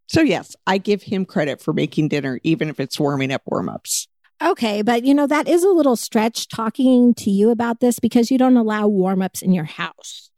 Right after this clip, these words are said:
Speaker 1: <laughs> True. I was gonna say that. We don't have leftovers in our house.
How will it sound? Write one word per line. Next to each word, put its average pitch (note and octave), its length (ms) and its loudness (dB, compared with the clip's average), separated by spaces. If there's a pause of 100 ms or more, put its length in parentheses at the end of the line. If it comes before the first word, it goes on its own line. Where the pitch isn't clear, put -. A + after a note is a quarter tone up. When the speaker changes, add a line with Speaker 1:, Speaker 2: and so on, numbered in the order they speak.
(140)
Speaker 1:
<laughs> C#4+ 80 0 (400)
True. A#3 300 0
I F3 120 -2
was E3 160 -8
gonna A3+ 180 0
say F#3 180 -2
that. C#3 220 -6
We E3+ 100 2
don't G3 340 -2
have G3+ 280 -2
leftovers D3 680 -4
in D3 80 -2
our C#3 160 -2
house. C#3+ 540 -4